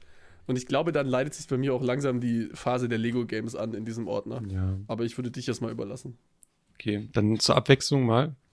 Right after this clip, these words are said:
Speaker 2: Lego. <laughs> Abenteuer auf der
Speaker 1: Ist,
Speaker 2: Lego-Insel.
Speaker 1: ist das,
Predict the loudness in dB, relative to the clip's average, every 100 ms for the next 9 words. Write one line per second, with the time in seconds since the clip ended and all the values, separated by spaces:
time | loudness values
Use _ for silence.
0 | _ 0 6 6 6 8 8 8 4 6
1 | 12 12 12 12 8 4 -8 -6 -6 -4
2 | 2 4 4 6 8 8 6 6 6 6
3 | 6 4 4 2 0 -2